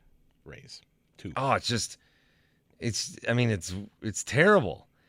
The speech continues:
Speaker 2: How do you throw a bullpen when you could get drilled by a foul ball at any time?
Speaker 1: The one that gets me is how they measure home runs. If it hits one of those beams or catwalks.
Speaker 2: Yeah.
Speaker 1: How, how, I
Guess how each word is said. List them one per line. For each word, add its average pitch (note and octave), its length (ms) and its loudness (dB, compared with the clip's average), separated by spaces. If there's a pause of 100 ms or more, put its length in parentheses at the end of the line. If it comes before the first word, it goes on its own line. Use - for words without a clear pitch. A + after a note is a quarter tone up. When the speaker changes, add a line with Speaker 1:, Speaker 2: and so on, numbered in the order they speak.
(200)
Speaker 2:
How F#3 220 4
do A3 60 4
you A3 120 6
throw E3+ 300 6
a D3 40 2
bullpen A2 720 2 (360)
when A#2 160 0
you C3 80 2
could A#2+ 140 0
get A2 180 4
drilled A2 480 4
by G#2 180 2
a F#2+ 120 0
foul G#2+ 340 0
ball F#2+ 320 0
at F2 140 -8
any G2+ 200 -4
time? F2 380 -2
Speaker 1:
The A#2+ 100 0
one B2+ 360 -4
that A#2 200 -6
gets G#2+ 320 -8
me G#2 200 -6
is E2 400 -12 (100)
how G#2+ 200 -4
they G#2 140 -4
measure F#2+ 380 -8
home D#2+ 260 -12
runs. D#2 460 -14 (580)
If - 180 -10
it F2 80 -6
hits - 300 -8
one F#2 120 -6
of F#2+ 100 -8
those F2+ 340 -10 (240)
beams F2+ 600 -12
or F2+ 100 -16
catwalks. G2 840 -10
Speaker 2:
Yeah. D3+ 420 6 (180)
Speaker 1:
How, D#3+ 240 -2
how, D#3 220 -4 (220)
I - 260 -12